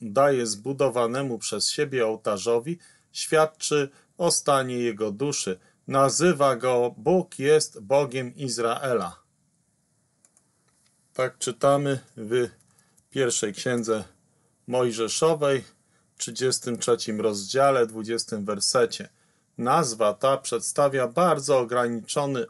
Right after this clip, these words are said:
obraz Boga. Co prawda, każdy z nas ma przywilej, by znać Boga jako swego Boga, ale lepiej jest znać Go również jako Pana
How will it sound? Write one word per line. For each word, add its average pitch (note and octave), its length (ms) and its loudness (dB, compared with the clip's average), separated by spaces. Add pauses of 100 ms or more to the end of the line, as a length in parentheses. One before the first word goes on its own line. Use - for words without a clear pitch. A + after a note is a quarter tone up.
obraz A2 420 0
Boga. G2 440 0 (420)
Co A2+ 180 2
prawda, B2 680 0 (720)
każdy D3+ 500 2
z C3+ 120 -6
nas B2+ 340 0
ma A#2+ 160 0
przywilej, B2 580 -2
by G#2+ 160 -4
znać A2+ 420 -2
Boga A#2+ 380 0
jako G#2+ 300 0
swego A2+ 420 0
Boga, F#2+ 420 -4 (440)
ale E3 260 2
lepiej D3+ 460 0
jest B2+ 200 0
znać A#2 320 -2
Go C#3 180 0
również A#2+ 460 -4
jako A2+ 460 -2 (460)
Pana C3 600 2